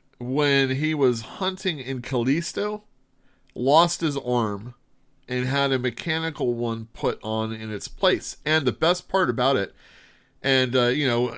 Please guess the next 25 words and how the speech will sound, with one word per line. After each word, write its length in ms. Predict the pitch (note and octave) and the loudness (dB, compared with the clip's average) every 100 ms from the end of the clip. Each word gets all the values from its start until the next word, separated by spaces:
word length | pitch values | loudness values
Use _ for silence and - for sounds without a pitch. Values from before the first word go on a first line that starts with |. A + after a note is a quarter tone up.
| - | -10
we 200 | D3+ D3 | -2 2
love 300 | C3 A#2+ A2+ | 2 2 2
looking 340 | A#2 A#2 A#2 A2 | 0 -2 -4 -4
at, 140 | A2 - | -4 -2
or 120 | G#2 | 4
I 160 | B2 | 6
like 260 | C#3+ B2 A2 | 6 6 4
looking 300 | A2 G2 G#2+ | -2 -4 -8
at 100 | G2 | -8
this 140 | G2 - | -10 -10
book 280 | G#2+ G2+ | -8 -8
and 140 | G#2 F#2+ | -8 -8
seeing 320 | - A2 G#2 | -6 -4 -4
how 160 | G#2+ G2+ | -4 -6
things 580 | - A2 G#2+ G#2 F#2 F#2 | -4 -4 -4 -6 -8 -8
of 300 | G#2+ G#2 - | -6 -6 -8
today 580 | F2 G#2 G2 G2 F#2+ | -4 0 2 4 2
or 380 | F#2+ A2+ G2 F#2+ | 0 -4 -2 -2
maybe 320 | F#2 F#2+ F#2+ | -2 -4 -4
possibly 600 | F#2+ - F#2+ - E2+ F#2+ | -6 -6 -6 -6 -6 -6
tomorrow 760 | F2+ F#2+ F2+ F#2 F#2+ F#2+ F#2+ F2+ - - - - | -6 -8 -4 -2 -2 -2 -4 -6 -12 -20 -12 -2
are 180 | G2+ | -2
influenced 720 | A2 G2+ - A2 A2 G#2+ - G2+ | -2 -6 -8 -6 -4 -4 -6 -2
by 180 | F#2 | -2
this. 420 | F#2 F#2 F2+ - | 0 -2 -4 -10